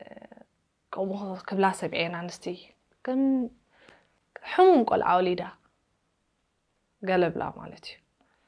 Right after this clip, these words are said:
ሕጂ ገዛ ምስ ተመለስኩ ሽዑ "ሕሙም ቆልዓ እንታይ እዩ?" ኢላ ሓትያ ንኣደይ ማለት እዩ። ሄድ ነርስ እያ። ፅቡቅ ነገሩ፣ እ፣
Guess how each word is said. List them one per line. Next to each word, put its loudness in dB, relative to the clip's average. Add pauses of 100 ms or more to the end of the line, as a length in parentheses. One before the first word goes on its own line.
(260)
ሕጂ -10
ገዛ 0
ምስ -6
ተመለስኩ -6
ሽዑ -6 (140)
"ሕሙም -2
ቆልዓ 0
እንታይ -8
እዩ?" -6 (640)
ኢላ -8
ሓትያ -12 (480)
ንኣደይ -8
ማለት -12
እዩ። -20 (420)
ሄድ 6
ነርስ 4
እያ። 0 (880)
ፅቡቅ -4
ነገሩ፣ -2 (300)
እ፣ -12